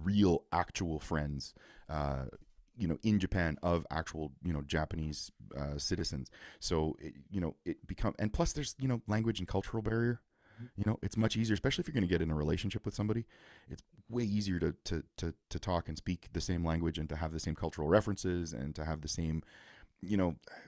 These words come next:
Speaker 1: cultural zeitgeist, I guess, if you wanna call it. So it
Speaker 2: Yeah.
Speaker 1: just makes everything so much easier. But yeah, Japan was, uh, it was very cool. It was like, it was like living on Mars.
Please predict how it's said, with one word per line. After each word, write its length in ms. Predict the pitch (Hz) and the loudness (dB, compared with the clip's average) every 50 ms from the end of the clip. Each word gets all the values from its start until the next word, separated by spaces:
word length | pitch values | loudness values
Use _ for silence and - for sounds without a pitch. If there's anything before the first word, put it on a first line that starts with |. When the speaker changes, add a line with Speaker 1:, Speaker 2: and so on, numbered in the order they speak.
| - - - - - _ | -20 -20 -20 -20 -20 _
Speaker 1:
cultural 380 | - - 104 95 - - 90 80 | -6 -6 -4 -4 -2 -2 -2 0
zeitgeist, 720 | 76 73 80 85 90 - - 92 92 95 92 - - 95 | 0 2 2 0 0 0 0 0 2 2 0 0 0 -2
I 20 | |
guess, 240 | 92 90 95 92 - | 0 2 2 0 0
if 80 | 90 - | -4 -4
you 80 | 95 | -2
wanna 160 | 90 87 85 85 | -2 -2 -2 -2
call 260 | - - 90 92 98 | 0 0 0 0 0
it. 140 | 98 - - - - - - - | -2 -6 -12 -20 -20 -20 -20 -10
So 200 | - - - 90 | -8 -2 0 2
it 120 | 82 80 73 | 2 2 0
Speaker 2:
Yeah. 40 | |
Speaker 1:
just 160 | - 85 - - | 0 -4 -4 -2
makes 380 | 78 76 - - - - - _ _ _ | -4 -4 -4 -4 -6 -6 -6 _ _ _
everything 460 | 92 92 82 85 80 78 76 73 69 | 2 2 2 2 0 0 -4 -4 -6
so 220 | - - - 80 78 | -8 -6 -6 -4 -4
much 180 | 76 73 - | -4 -4 -4
easier. 300 | 80 82 80 78 73 71 64 | -6 -6 -4 -4 -6 -8 -2
But 140 | - 85 73 | 0 0 6
yeah, 180 | 87 101 98 95 | 8 8 8 8
Japan 400 | 82 - - - 107 131 147 156 | 4 0 -4 -4 -2 -2 0 0
was, 200 | 139 117 95 92 | 0 -2 0 0
uh, 220 | 95 90 82 82 82 87 - _ _ _ - - | 0 0 0 0 -2 -6 -12 _ _ _ -12 -4
it 60 | - | 2
was 140 | 110 123 123 | 2 2 6
very 160 | 127 135 127 | 8 8 8
cool. 260 | - - 104 78 69 67 | 8 6 0 2 2 0
It 40 | |
was 100 | - - | 0 0
like, 140 | 104 92 - - | -2 -2 -2 -2
it 120 | - 58 | -6 -2
was 120 | 90 110 113 | 0 2 2
like 140 | 123 120 117 | 2 4 4
living 220 | 117 113 113 107 | 4 4 6 6
on 120 | 98 90 | 6 6
Mars. 240 | 87 85 85 78 78 | 6 4 4 2 0